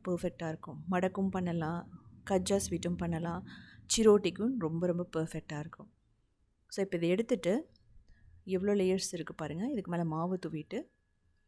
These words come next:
ரொம்ப தேய்க்க வேணாம். ஒரு ஓரளவுக்கு திக்கா நம்ம தேய்ச்சி எடுத்துக்கணும். இது பெருசா வேணும்னாலும் நீங்க பெருசா தேய்ச்சிக்கலாம். அதே சமயம்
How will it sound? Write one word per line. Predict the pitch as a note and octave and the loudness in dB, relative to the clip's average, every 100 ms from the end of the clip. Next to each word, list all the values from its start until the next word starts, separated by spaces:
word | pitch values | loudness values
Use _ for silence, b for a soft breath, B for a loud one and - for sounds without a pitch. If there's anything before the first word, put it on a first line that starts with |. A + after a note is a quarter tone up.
| _ - | _ -4
ரொம்ப | F#3 A3 D#4 | 2 4 4
தேய்க்க | - F#3+ F#3 F3 | 2 0 0 0
வேணாம். | D#3+ E3 D4 _ _ _ _ - | 0 -2 -6 _ _ _ _ -6
ஒரு | F3 E3+ D#3 D#3 D3+ F#3 _ _ _ _ _ _ _ - | -2 0 0 -2 -6 -8 _ _ _ _ _ _ _ -2
ஓரளவுக்கு | G#3+ C#4 A#3+ F#3 A#3 A3+ | 2 6 6 4 2 -4
திக்கா | F#3+ - B3 F4 - | -4 -2 -4 -4 -4
நம்ம | G3 E3 | 0 0
தேய்ச்சி | D#3+ D#3+ - | 0 -2 -2
எடுத்துக்கணும். | D#3 - - D#3+ - _ - _ - _ _ _ _ _ _ _ _ b b b b G#3+ | -6 -8 -10 -10 -12 _ -20 _ -20 _ _ _ _ _ _ _ _ b b b b 0
இது | G3+ | 4
பெருசா | G3+ G3+ A#3+ C#4 | 4 4 6 4
வேணும்னாலும் | A#3+ G#3+ G#3 A3+ E4 | 6 4 4 2 0
நீங்க | A#3 | 2
பெருசா | E3 D#3+ F3 | 0 0 -2
தேய்ச்சிக்கலாம். | E3 E3 E3 E3 G3 | -2 -4 -4 -4 -4
அதே | - F#3+ F#3+ | -2 2 2
சமயம் | - F#3 F3 G#3 C#4 | 2 -2 -2 -4 -6